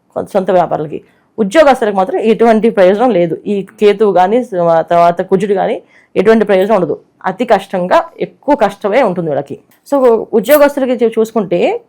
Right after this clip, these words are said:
కుజుడు ఇచ్చేది కష్టమే ఉంటుంది. కష్టాన్ని ఎక్కువగా చే-, ఇవ్వడం తప్ప ఎటువంటి ప్రతిఫలాన్ని వీళ్ళకి ఉండదు. అందుకని ఉద్యోగస్తులకి అంత అనుకూలమే ఉండదు. So, వ్యాపారస్తులకి కాస్త మెలకువలు తెలిస్తే కనుక కాస్త అనుకూలం, విద్యార్థులకి అనుకూలం.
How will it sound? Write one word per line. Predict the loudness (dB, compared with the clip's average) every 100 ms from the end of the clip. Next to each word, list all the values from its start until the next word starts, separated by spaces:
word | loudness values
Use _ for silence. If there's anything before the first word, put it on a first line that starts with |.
| -4
కుజుడు | 0 2
ఇచ్చేది | 2 0 0
కష్టమే | 0 -2 0 -2
ఉంటుంది. | -2 -4 -12 -16 -20 _ _ _ _ -2
కష్టాన్ని | -2 0 2 4 2
ఎక్కువగా | 0 -2 2 4 2
చే-, | 2 -2 -4 -8
ఇవ్వడం | -2 0 2
తప్ప | 0 0 0 0 0
ఎటువంటి | 0 2 2 0
ప్రతిఫలాన్ని | -2 -4 0 0 2 2
వీళ్ళకి | 2 0
ఉండదు. | -4 -6 _ _ _ _ -6
అందుకని | 0 2
ఉద్యోగస్తులకి | 4 4 4 4 0 -6 -4 -4 -4 -8 _ _ -2
అంత | 2
అనుకూలమే | 2 2 2 2
ఉండదు. | 0 -4 -8 _ -4
So, |
వ్యాపారస్తులకి | 2 2 4 4 2 0 -4
కాస్త | -2 -2 -2 -4
మెలకువలు | -2 0 2 0 0 -4
తెలిస్తే | -2 -2 -4
కనుక | -4 -4 -4
కాస్త | -2 -2
అనుకూలం, | -2 -4 -8 _ _ _ _ _ _ -4
విద్యార్థులకి | 0 2 2 0 0
అనుకూలం. | 0 0 -2 -4